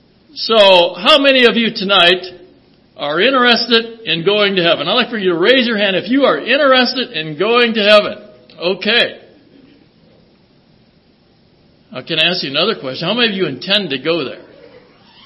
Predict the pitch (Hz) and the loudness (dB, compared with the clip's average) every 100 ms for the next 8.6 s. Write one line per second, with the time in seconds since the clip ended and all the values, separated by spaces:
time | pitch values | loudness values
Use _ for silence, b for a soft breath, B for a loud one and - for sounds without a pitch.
0 | - 151 190 277 285 247 220 208 285 269 | -18 -2 4 6 8 8 6 6 6 4
1 | 190 165 160 185 262 190 143 - 233 254 | 2 0 -6 -4 -2 -4 -6 -4 2 2
2 | 247 202 190 240 254 185 143 208 214 165 | 2 -2 4 6 6 4 2 0 0 -2
3 | 135 - 233 196 147 - 208 190 185 190 | -6 -2 0 0 -2 -8 -4 0 0 0
4 | 190 185 156 - - b b b b b | 0 0 -2 -4 -20 b b b b b
5 | b b - 175 226 220 208 139 - - | b b -2 2 2 2 2 0 -8 -20
6 | _ _ _ _ _ _ _ _ _ _ | _ _ _ _ _ _ _ _ _ _
7 | _ b b b b b - 160 220 247 | _ b b b b b -12 0 4 4
8 | 220 220 262 - - - | 6 4 4 0 -6 -8